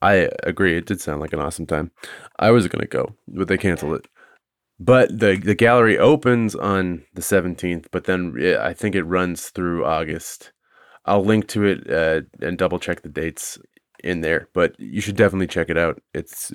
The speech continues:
you know, worth your time to head out there, see what art Cliff has been cooking up, Cliff and the rest of the Hipstery crew, to, uh, as the, expand the,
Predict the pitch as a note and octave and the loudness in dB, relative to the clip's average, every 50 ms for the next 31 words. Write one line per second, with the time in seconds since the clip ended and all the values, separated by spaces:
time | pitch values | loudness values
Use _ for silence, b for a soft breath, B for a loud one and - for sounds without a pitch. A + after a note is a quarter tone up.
0 | - - F#2 G2 F#2 E2+ E2+ F2 F2 E2 - D#2+ E2 - - F#2 F2 E2 D#2+ E2 | -8 -4 -2 0 0 2 2 0 0 0 -2 -8 -10 -4 -2 0 0 0 -2 -4
1 | D#2+ - _ - - - - F#2 E2+ E2+ D2+ - - - - G#2 F#2+ F#2 F2+ F2 | -8 -12 _ -20 -18 -8 -4 -4 -2 -2 -4 -6 -8 -8 -2 2 4 4 4 4
2 | E2+ - - F2 F2 F2 E2 E2 _ b b b b b b b b b b G#2 | 2 0 0 0 0 0 -2 -4 _ b b b b b b b b b b -16
3 | - - - D#2+ D#2 D#2 D#2+ D#2+ _ _ _ _ b b b b b b b E2+ | -10 -4 -4 -2 -2 -2 -6 -8 _ _ _ _ b b b b b b b 0
4 | F2+ G#2+ B2 - - _ _ - - - - F#2+ G2 G#2 G#2 G#2 _ _ - - | 4 4 4 4 2 _ _ -16 -8 -2 0 4 4 4 4 2 _ _ -16 -14
5 | - - G2 F2+ F2 - F#2+ E2+ D#2+ D#2+ F2+ E2+ F2 E2 E2 F2 _ _ - - | -8 -4 -4 -4 -4 -6 -10 -10 -10 -10 -12 -12 -12 -12 -14 -18 _ _ -10 -2
6 | - F#2+ E2 E2+ E2+ D#2+ D2+ D#2+ D#2+ - _ - - _ _ _ _ - - - | -2 -2 0 0 -2 -2 -2 -2 -4 -4 _ -20 -20 _ _ _ _ -6 2 4
7 | G#2+ G2+ - - B1 D#2+ E2+ F2 F2+ F2+ E2+ F2+ F2 D#2+ D#2+ - - E2 E2+ D#2+ | 4 4 4 2 0 0 0 0 0 0 0 2 2 2 0 -2 -6 -6 -6 -2
8 | F2+ D#2 - - - - E2 E2 D2+ - - F#2+ F#2 F#2 E2 D#2 _ _ B B | -4 -4 -4 -6 -6 -4 -4 -4 -4 -6 -2 -2 -2 -2 -2 -6 _ _ B B
9 | B B B B B - F#2 F2 F2+ D#2+ D2+ E2 C#2+ A1+ B1 E2+ F#2 D#2+ D#2 D2+ | B B B B B -2 0 2 4 4 4 2 2 2 2 2 2 0 -2 -12
10 | _ _ _ _ - E2+ F#2 E2+ E2 - - E2 - - - F#2 F2+ F#2 F2+ F2+ | _ _ _ _ -6 -2 0 0 0 0 -4 -10 -8 -4 -2 0 2 2 0 0
11 | E2+ E2 E2+ D#2+ D#2+ E2 E2 | -2 -4 -4 -6 -6 -8 -10